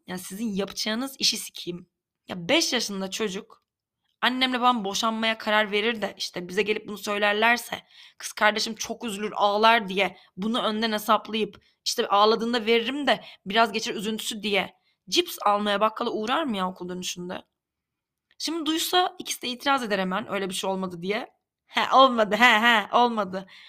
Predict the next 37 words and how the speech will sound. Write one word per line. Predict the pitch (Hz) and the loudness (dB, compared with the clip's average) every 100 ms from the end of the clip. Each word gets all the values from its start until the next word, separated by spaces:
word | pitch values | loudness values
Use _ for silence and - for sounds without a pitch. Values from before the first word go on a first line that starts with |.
| _ | _
Ben | 190 240 294 - | 2 4 4 4
paramı | 269 254 262 | 4 4 4
harcayacak | 262 262 247 262 | 4 4 0 2
yer | 269 247 | 2 2
bulamıyorum. | 247 294 277 233 277 - _ - - - | 2 0 2 -2 -2 -6 _ -20 -20 -2
O | 302 320 | 4 4
yüzden | 254 233 220 | 6 2 2
gidiyorum | 196 208 202 | 2 0 0
haftada | 202 196 196 | -4 -2 -4
iki | 185 | -4
terapiye." | - 196 180 196 185 233 _ _ _ _ _ _ _ _ _ _ _ _ _ _ | -6 -6 -4 -4 -4 -8 _ _ _ _ _ _ _ _ _ _ _ _ _ _
Neyse | 233 247 240 190 180 | -2 0 -2 -6 -6
işte | 214 - 240 220 - _ _ - | -6 -2 0 -2 -4 _ _ -6
o | 226 | -2
mühendisler | 254 254 254 - 277 | 0 0 -2 0 0
lokaline | 269 262 269 269 | 0 -4 -4 -2
gelince | 247 269 254 214 277 349 _ _ _ | -2 -4 -4 -4 -4 -6 _ _ _
çocuk | - 240 262 | -8 -2 2
olduğumu | 226 196 190 | 2 2 -6
hatırlıyordum | 185 185 180 180 196 | -6 -6 -6 -6 -6
ben. | 269 403 _ _ _ _ _ _ _ _ _ _ _ - | -8 -10 _ _ _ _ _ _ _ _ _ _ _ 0
Babam | 226 240 | 0 2
diğer | 240 240 | 2 4
babalar | 240 226 220 | 2 2 2
gibi | 220 214 | 0 -2
rakı | 220 226 | -4 -6
içerken | 220 240 220 196 196 | -6 -4 -2 -4 -4
ve | |
annem | 185 208 214 202 | -4 -2 -4 -2
diğer | 214 214 | -2 -2
anneler | 208 196 202 | -2 0 0
gibi | 190 190 | 0 -4
endamlı | 190 196 196 202 208 | -4 -4 -4 -4 -8
bir | |
şekilde | - 185 190 185 | -10 -10 -12 -10
sandalyesine | 196 196 196 196 202 | -8 -4 -4 -4 -8
süzülürken | 214 220 220 190 240 320 | -8 -6 -6 -4 -8 -10